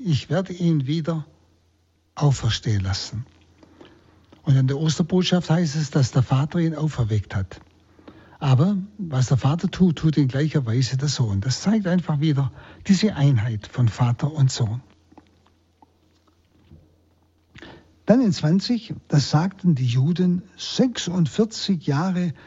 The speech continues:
wurde an diesem Tempel gebaut und du willst ihn in drei Tagen wieder aufrichten?“ Sie merken, sie verstehen nicht. Sein Zeichen, das ist das zweite Zeichen, nicht, das er ihnen gibt,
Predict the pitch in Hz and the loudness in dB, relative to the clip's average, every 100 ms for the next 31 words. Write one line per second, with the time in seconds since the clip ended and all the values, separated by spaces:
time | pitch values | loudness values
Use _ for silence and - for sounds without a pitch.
0 | - _ 180 214 185 160 151 147 139 160 | -20 _ 0 2 0 0 0 0 2 2
1 | 247 226 170 143 113 190 254 175 156 151 | 2 0 -4 -4 -2 -2 -2 2 2 2
2 | 254 240 220 165 233 220 180 160 143 151 | 0 0 -4 -2 0 2 0 -2 -2 -4
3 | 139 165 226 220 202 175 147 156 233 - | -2 -2 -2 -2 -2 -2 -4 -2 -4 0
4 | 226 175 - 208 170 - _ _ _ _ | 0 0 2 2 2 -8 _ _ _ _
5 | - 131 135 185 160 143 139 131 - 120 | -6 0 0 2 2 2 0 -4 -4 -2
6 | 110 92 90 - - _ _ _ _ _ | 0 0 -4 -10 -20 _ _ _ _ _
7 | _ _ _ _ _ _ _ _ _ _ | _ _ _ _ _ _ _ _ _ _
8 | _ _ _ _ _ - - 170 254 220 | _ _ _ _ _ -12 0 2 2 0
9 | 165 127 123 120 107 127 - 160 - 165 | -2 -2 -2 -4 -4 -4 -2 -2 0 0
10 | 196 165 - 113 98 - 107 120 123 - | 0 -2 -4 -4 -4 -6 -6 -6 -6 -2
11 | 123 135 196 220 233 180 196 131 - - | 0 0 2 2 2 0 -2 -4 -12 -20